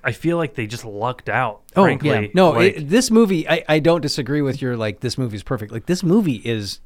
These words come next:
Speaker 2: it, it, it belongs on the Institute, the A F I Top
Speaker 3: Yeah, yeah.
Speaker 2: one hundred of all
Speaker 3: Oh, yeah.
Speaker 2: time. Absolutely deserves to be on there for, just for the influence it's had
Speaker 3: Oh, yeah.
Speaker 2: on, on the
Speaker 1: Sure, for
Speaker 2: entire
Speaker 1: sure.
Speaker 2: industry ever since.
Speaker 3: That
Speaker 2: I
Speaker 3: was
Speaker 2: mean,
Speaker 3: an-,
Speaker 2: it's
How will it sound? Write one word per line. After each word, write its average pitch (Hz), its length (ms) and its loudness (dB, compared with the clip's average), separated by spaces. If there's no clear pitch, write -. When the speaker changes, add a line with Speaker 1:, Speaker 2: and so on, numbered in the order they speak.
Speaker 2:
it, - 220 -14
it, - 200 -10
it 185 300 -4
belongs 139 580 2
on 120 340 -2
the 113 440 -4
Institute, 120 540 -6
the 113 180 -6
A 123 140 -2
F 110 120 -8
I 113 280 -4
Top 185 240 2
Speaker 3:
Yeah, 160 60 6
yeah. - 20 4
Speaker 2:
one 156 100 4
hundred 120 220 -2
of 101 80 -6
all 131 80 2
Speaker 3:
Oh, 131 120 2
yeah. 135 120 2
Speaker 2:
time. 104 80 -6
Absolutely 131 600 -4
deserves 107 380 -8
to - 60 -18
be 110 120 -8
on 101 160 -8
there 98 140 -10
for, - 200 -12
just 147 320 -4
for - 80 -6
the 120 120 -8
influence 135 540 -6
it's 110 140 -14
had 110 360 -8
Speaker 3:
Oh, 156 120 -6
yeah. 165 180 -2
Speaker 2:
on, 117 140 -4
on 151 200 4
the 139 140 2
Speaker 1:
Sure, 127 260 0
for 104 60 0
Speaker 2:
entire 160 360 0
Speaker 1:
sure. 147 180 -2
Speaker 2:
industry 135 520 -2
ever 113 220 -6
since. 113 220 -8
Speaker 3:
That 247 120 0
Speaker 2:
I - 20 2
Speaker 3:
was 269 140 4
Speaker 2:
mean, 320 100 6
Speaker 3:
an-, 262 60 8
Speaker 2:
it's 220 160 0